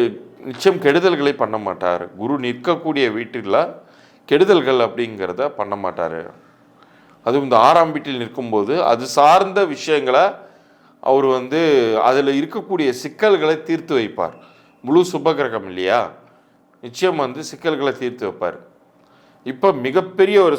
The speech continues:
சந்தோஷமான ஒரு விஷயம், இன்னொரு ஒரு விஷயம் என்ன நடக்க போகுதுன்னா, உங்களுடைய ஏழரை சனி முடிவுக்கு வருகிறது. இப்ப சனி போகும்போது என்ன பண்ணுவாரு? காலாகாலமா நம்ம பார்த்துக்கிட்டு இருக்கோம், சின்ன வயசுலேருந்து. போகும்போது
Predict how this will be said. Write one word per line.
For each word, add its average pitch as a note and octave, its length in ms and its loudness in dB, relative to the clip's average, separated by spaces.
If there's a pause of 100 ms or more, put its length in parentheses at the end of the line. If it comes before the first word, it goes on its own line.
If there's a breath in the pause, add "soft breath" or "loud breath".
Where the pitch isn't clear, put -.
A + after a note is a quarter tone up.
சந்தோஷமான D3+ 640 0 (100)
ஒரு B2 200 -2
விஷயம், A2+ 320 -6 (560 soft breath)
இன்னொரு C#3+ 360 4
ஒரு A2 180 0
விஷயம் A2+ 300 -6
என்ன A2 240 -4
நடக்க G#2 240 -4
போகுதுன்னா, F2 480 -6 (800 soft breath)
உங்களுடைய C#3+ 520 2 (300)
ஏழரை F#3 320 2 (140)
சனி G#2+ 180 -4 (100)
முடிவுக்கு G#2 400 -4 (120)
வருகிறது. E2+ 500 -2 (1300 soft breath)
இப்ப F#2+ 260 -4
சனி A#2+ 180 2 (120)
போகும்போது C3+ 480 0
என்ன B2 200 -2
பண்ணுவாரு? G#2+ 400 -2 (1000 soft breath)
காலாகாலமா B2 640 6
நம்ம A#2 220 -2
பார்த்துக்கிட்டு A2 380 0
இருக்கோம், F#2 260 -10
சின்ன G2+ 220 -8
வயசுலேருந்து. F2+ 480 -10 (100)
போகும்போது A2 580 -2